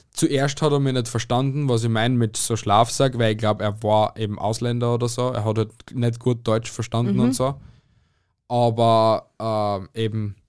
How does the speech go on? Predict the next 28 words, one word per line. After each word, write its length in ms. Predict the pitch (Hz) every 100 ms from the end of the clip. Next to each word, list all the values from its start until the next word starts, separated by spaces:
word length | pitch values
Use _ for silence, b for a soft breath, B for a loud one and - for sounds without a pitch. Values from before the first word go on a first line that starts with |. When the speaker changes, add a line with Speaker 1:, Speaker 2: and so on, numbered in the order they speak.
| _
Speaker 1:
Schlafsack, 640 | - - 120 131 135 131 -
eben 340 | 110 110 98
hab 260 | 110 101 -
mir 140 | 120 104
so, 220 | 104 101
„Hey, 140 | 123
da 180 | 117 107
ist 220 | 107 -
Daddy 180 | 107 101
schlafen“ 400 | 98 117 131 -
und 100 | 117
so. 280 | 120 117 117 b b b b
Hat 120 | 120
er 60 | 117
dann 180 | 110 107
Check 300 | - 135 127
gehabt 220 | - 127
und 180 | 120 117
das 180 | 127 123
eben, 200 | 117 120
„Ja, 220 | 117 123 123
bitte, 380 | 135 135 -
bitte“, 480 | 120 131 139 - 131
weil, 340 | 123 123 113 -
weil 120 | 110
das 180 | 104 104
braucht 440 | - 113 131 - 143
er. 160 | 139